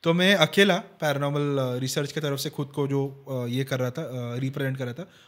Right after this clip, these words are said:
और वो कहीं करीब करीब I think छः सात लोग बैठे थे, राइट? तो जैसे मैं अपना सेशन शुरू करता हूँ, मैं अपने एक्सपीरियंस शेयर करता हूँ। अभी मेरे मन में ये जो चीज़ के लिए मुझे बुलाया गया था, वो चीज़ के, वो चीज़ सिर्फ एक्सपीरियंस शेयरिंग था, मुझे ऐसा लगा।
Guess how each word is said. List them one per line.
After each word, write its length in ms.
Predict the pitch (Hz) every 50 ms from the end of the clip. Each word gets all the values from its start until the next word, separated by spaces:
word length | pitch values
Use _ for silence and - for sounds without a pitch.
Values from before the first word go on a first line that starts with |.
| _ -
और 120 | 151 147
वो 120 | 147 160
कहीं 320 | 165 - 170 156 160 170 165
करीब 300 | 170 - 156 151 160 170
करीब 180 | 175 160 160 160
I 100 | 151 143
think 240 | 139 160 160 151 -
छः 140 | - 156
सात 260 | 147 - 156 151 - 151
लोग 160 | 139 135 131
बैठे 220 | 127 120 117 120
थे, 120 | 113 107 104
राइट? 720 | - _ _ _ _ _ _ _ _ _ - 156 160 170
तो 100 | - 180
जैसे 240 | 175 170 165 175 202
मैं 120 | 202 202
अपना 200 | 190 175 190 196
सेशन 280 | - 185 165 - 185 185
शुरू 220 | 170 185 170 170 170
करता 280 | 175 160 156 - 170
हूँ, 260 | 160 156 156 151 - - - _ _ _ -
मैं 80 | 151
अपने 200 | 151 - 170 156
एक्सपीरियंस 400 | 147 - - - 160 160 156 151
शेयर 160 | - 147 143
करता 240 | 139 143 131 135 147
हूँ। 60 | 151
अभी 80 | 170 190
मेरे 400 | 190 170 165 165 196 226 214 165 165
मन 140 | 165 170 190
में 380 | 202 202 202 208 226 233 - - - - - _ _ _ -
ये 100 | 165 170
जो 140 | 165 190 196
चीज़ 340 | 190 - 190 190 196 -
के 80 | - 214
लिए 100 | 214 202
मुझे 180 | 202 196 202 196
बुलाया 300 | 185 175 175 180 180 180
गया 220 | 175 175 175 175
था, 160 | 175 208 208
वो 120 | 196 190 180
चीज़ 460 | 185 - 185 190 196 196 190 - - _ _ _ _ _ _ _ _ -
के, 140 | - 180 180 180
वो 180 | 165 180 185
चीज़ 260 | 175 180 208 208 220
सिर्फ 200 | - - 277 -
एक्सपीरियंस 500 | 196 160 - - - - 208 208 202 202
शेयरिंग 240 | - 160 143 147 139 131
था, 60 | 131
मुझे 240 | 139 156 160 180 190
ऐसा 160 | 180 185 -
लगा। 280 | 151 131 120 117 131